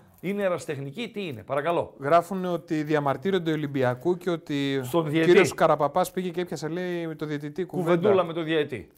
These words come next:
Speaker 1: Θέλω
Speaker 2: Ναι.
Speaker 1: να τα πούνε, ρε παιδί μου, για τις γιορτές τώρα.
Speaker 2: Α,
Speaker 1: Για τις γιορτές.
Speaker 2: εντάξει.
Speaker 1: Ήθελα να ρωτήσω το διαιτή πού θα περάσει τις, ε, γιορτές.
Speaker 2: Μήπως υπάρχει καμιά αμφισβητούμενη;
Speaker 1: Αν θα πάει στο, σε κανένα πύλιο κτλ, κτλ.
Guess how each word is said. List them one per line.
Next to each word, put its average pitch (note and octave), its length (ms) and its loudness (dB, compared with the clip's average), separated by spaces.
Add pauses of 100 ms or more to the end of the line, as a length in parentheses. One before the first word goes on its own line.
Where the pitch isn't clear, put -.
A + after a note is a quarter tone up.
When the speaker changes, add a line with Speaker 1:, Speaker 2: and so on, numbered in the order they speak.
Speaker 1:
Θέλω F#3+ 180 4
Speaker 2:
Ναι. C#3+ 60 2
Speaker 1:
να E3 80 4
τα F3 160 4
πούνε, E3+ 260 -2
ρε A#2+ 120 0
παιδί A#2+ 240 -2
μου, G3+ 120 -4
για G3 160 2
τις D#3 80 -10
γιορτές G3+ 420 0
τώρα. G#2+ 220 -10
Speaker 2:
Α, - 540 -6
Speaker 1:
Για B3+ 100 8
τις G#3+ 100 6
γιορτές. B2+ 580 -4 (120)
Speaker 2:
εντάξει. F#3 220 -6
Speaker 1:
Ήθελα F3+ 180 0
να E3 60 0
ρωτήσω D#3+ 320 -6
το D3+ 180 0
διαιτή G3+ 640 -4 (240)
πού G#3+ 140 -6
θα F#3 120 -2
περάσει E3 420 -4
τις, C3+ 260 -12
ε, A#2+ 280 -8
γιορτές. A2+ 340 -4
Speaker 2:
Μήπως G#3 200 -4
υπάρχει G3 200 -4
καμιά G3 280 -4
αμφισβητούμενη; D#3+ 840 -6
Speaker 1:
Αν F3+ 140 0
θα F3 160 -2
πάει F3+ 400 -2
στο, C#3+ 340 -2
σε C#3+ 140 -6
κανένα C#3 260 -4
πύλιο B3 360 -4
κτλ, G3 240 -2
κτλ. F#3+ 380 -4